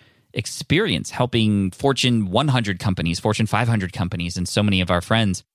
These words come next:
Definitely one to follow for sure. Mid-month in January, we also spoke about email marketing. Email marketing was a big component of the year. We had launched our course that we had beta tested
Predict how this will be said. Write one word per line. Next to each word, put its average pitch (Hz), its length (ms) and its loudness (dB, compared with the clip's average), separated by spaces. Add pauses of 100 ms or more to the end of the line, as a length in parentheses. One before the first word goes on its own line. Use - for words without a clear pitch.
Definitely 104 340 0
one 90 260 2
to 92 80 -2
follow 80 520 2 (340)
for 85 280 -2
sure. 87 460 0 (240)
Mid-month 156 500 2
in 127 80 2
January, 120 440 2
we 123 160 2
also 113 200 2
spoke 107 280 0
about 95 220 0 (100)
email 131 240 4
marketing. 120 360 2
Email 127 200 2
marketing 113 320 0
was 98 120 2
a 104 60 0
big 95 180 -2
component 101 600 2
of 95 160 0
the 98 100 0
year. 98 380 2 (240)
We 107 120 0
had 104 100 2
launched 110 520 2 (120)
our 98 160 2
course 117 380 2
that 87 140 0
we 107 120 0
had 95 200 0
beta 139 220 0
tested 95 500 0